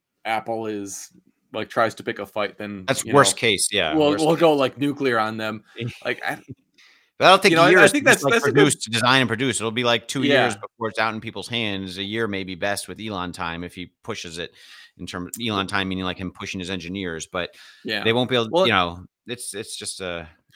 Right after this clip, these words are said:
Speaker 2: yeah, it's
Speaker 1: and
Speaker 2: not a
Speaker 1: Amazon
Speaker 2: good
Speaker 1: tried
Speaker 2: thing.
Speaker 1: that. Like, Amazon tried and failed to do the Fire Phone, and that actually had, like, really cool features. I remember taking a look at that at the time and being like, "Wow, like, this is actually, like," there, there was a lot of really cool, like, real world V R,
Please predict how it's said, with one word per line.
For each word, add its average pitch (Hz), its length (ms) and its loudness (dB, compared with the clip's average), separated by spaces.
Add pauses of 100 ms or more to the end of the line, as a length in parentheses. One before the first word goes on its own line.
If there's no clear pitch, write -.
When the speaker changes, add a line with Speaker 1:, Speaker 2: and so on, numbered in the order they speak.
Speaker 2:
yeah, 80 240 -12
it's 82 80 -18
Speaker 1:
and 160 120 -6
Speaker 2:
not 104 80 0
a - 20 4
Speaker 1:
Amazon 160 340 0
Speaker 2:
good - 40 -10
Speaker 1:
tried 127 260 0
Speaker 2:
thing. - 0 -
Speaker 1:
that. 101 160 -2
Like, 107 240 -8 (100)
Amazon 135 400 -2
tried 120 280 -2
and 107 120 -12
failed 117 280 -2
to 113 80 -14
do 104 160 -6
the 95 100 -12
Fire 113 320 -4
Phone, 104 320 -8
and 127 160 -12
that - 160 -2
actually 220 240 -6
had, 151 140 -4
like, 120 100 -2
really 147 220 -4
cool 147 200 -4
features. 139 380 -8
I 113 40 -4
remember 143 260 -6
taking 120 240 -8
a 113 40 -6
look 123 160 -6
at 98 60 -10
that 98 160 -2
at 95 80 -6
the - 60 -20
time 123 180 -4
and 101 80 -10
being 110 140 -6
like, 107 80 -10
"Wow, 135 200 -2
like, 104 180 -4
this 151 180 -8
is 277 120 -8
actually, 120 380 -6
like," 107 220 -14
there, 127 260 -4
there 127 100 -4
was 117 80 -6
a 113 40 -6
lot 120 140 -2
of 110 60 -10
really 117 200 -4
cool, 120 360 -4
like, 107 160 -8
real 120 300 -4
world 117 400 -4
V 113 200 -4
R, 110 420 0